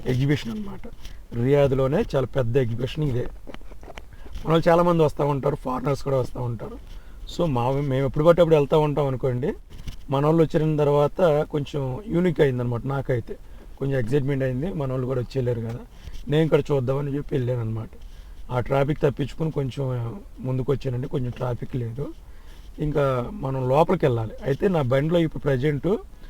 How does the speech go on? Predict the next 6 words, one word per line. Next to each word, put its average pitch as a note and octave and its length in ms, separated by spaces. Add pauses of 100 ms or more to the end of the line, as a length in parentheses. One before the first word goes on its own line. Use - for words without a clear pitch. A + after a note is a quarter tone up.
(540)
మేడం D3 440
వాళ్ళు D#3+ 160
ఉండాల్సింది C#3+ 500
లేరు, C#3 400 (240)
వాళ్ళని C3+ 360
వేరే D3 200